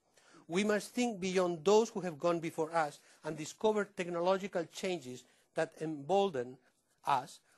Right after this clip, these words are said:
with ways to act in which, um, our forebears could not." It's a very clear understanding. We have an instrument,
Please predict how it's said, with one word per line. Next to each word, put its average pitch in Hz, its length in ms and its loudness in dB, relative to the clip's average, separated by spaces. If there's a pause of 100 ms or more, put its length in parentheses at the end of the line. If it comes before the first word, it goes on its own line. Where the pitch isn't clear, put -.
(100)
with 165 180 -4
ways 185 300 0
to - 240 -12
act 175 320 0
in 160 200 -6
which, 175 280 -6 (400)
um, 147 300 0 (120)
our 160 300 4 (100)
forebears 175 760 2 (160)
could 233 140 -2
not." 196 300 -2 (1000)
It's - 100 -10
a 190 40 -4
very 247 460 -8 (120)
clear 254 300 0
understanding. 208 640 -6
We 240 140 -4
have 247 240 -2
an 214 100 0
instrument, 175 600 -6